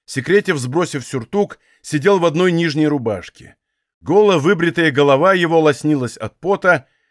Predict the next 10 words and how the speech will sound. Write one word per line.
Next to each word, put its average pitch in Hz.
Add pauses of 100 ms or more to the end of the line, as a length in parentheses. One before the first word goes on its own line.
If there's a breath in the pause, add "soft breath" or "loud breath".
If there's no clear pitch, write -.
(100)
и -
безупречно 156
чистая 190
полотняная 151
рубашка 170 (200 soft breath)
еще 160
резче 170
оттеняла 139
багровое 123
лицо 160